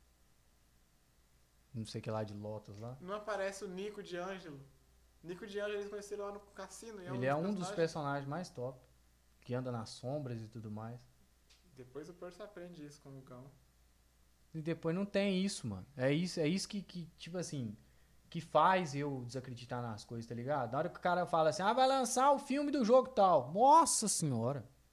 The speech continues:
Speaker 1: Eu já penso na hora, "Caralho, velho, faz isso não." Dá vontade de até arrumar o telefone do diretor, você tem certeza? Sério?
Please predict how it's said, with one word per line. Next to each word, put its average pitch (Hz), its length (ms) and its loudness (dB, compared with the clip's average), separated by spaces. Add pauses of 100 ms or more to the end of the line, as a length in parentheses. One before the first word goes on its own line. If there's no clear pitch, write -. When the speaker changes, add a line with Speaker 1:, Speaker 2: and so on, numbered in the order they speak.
(400)
Speaker 1:
Eu 131 80 -12
já 175 120 4
penso 190 320 -2
na 202 160 4
hora, 175 240 6
"Caralho, 147 440 4
velho, 95 160 -12 (340)
faz 156 220 0
isso - 100 -12
não." 107 180 -10 (720)
Dá 127 60 -8
vontade 160 380 0
de 170 80 -4
até 165 100 -2
arrumar 190 220 0
o 170 40 -2
telefone 139 380 -2
do 123 80 -6
diretor, 107 480 -8
você - 80 -18
tem 104 120 -12
certeza? 120 500 -14 (1160)
Sério? 160 480 4